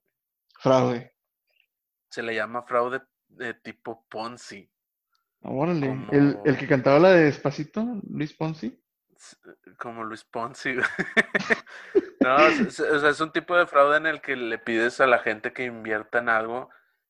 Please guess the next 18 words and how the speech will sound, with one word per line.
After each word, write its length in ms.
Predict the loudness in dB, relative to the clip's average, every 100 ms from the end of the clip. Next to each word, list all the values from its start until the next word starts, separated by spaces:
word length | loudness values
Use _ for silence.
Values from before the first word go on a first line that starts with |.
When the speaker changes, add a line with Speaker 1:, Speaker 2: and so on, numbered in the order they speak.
| _ _ _ _ -8
Speaker 2:
y 140 | -6
luego 840 | -4 -4 -2 -4 -6 -8 -10 -12 _ _ _ -4
con 180 | -2 0
el 120 | -2
dinero 320 | -4 -6 -4
que 80 | -6
te 140 | 0 4
da 160 | 4
más 220 | 2 -4
gente 340 | -2 -4 -6 -8
se 120 | -4
lo 140 | -4
regresas 760 | -4 -6 -6 -10 -6 -8 -8 _
y 100 | -12
le 120 | -8 -10
dices, 260 | -10 -14
"No, 180 | -14 -10
mira, 360 | -6 -2 -4